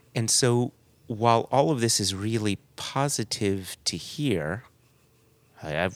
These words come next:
really do like it, it does make me wonder what markets aren't seeing this return. Like,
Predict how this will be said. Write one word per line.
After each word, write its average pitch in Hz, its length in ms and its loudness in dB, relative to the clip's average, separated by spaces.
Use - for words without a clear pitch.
really 101 360 -4
do 92 180 -2
like 92 300 -2
it, - 160 -8
it - 180 -6
does 160 300 2
make 151 240 0
me 110 160 2
wonder 104 580 2
what 95 500 -2
markets 92 880 0
aren't 113 460 2
seeing 104 720 0
this - 300 0
return. 104 800 0
Like, 113 260 2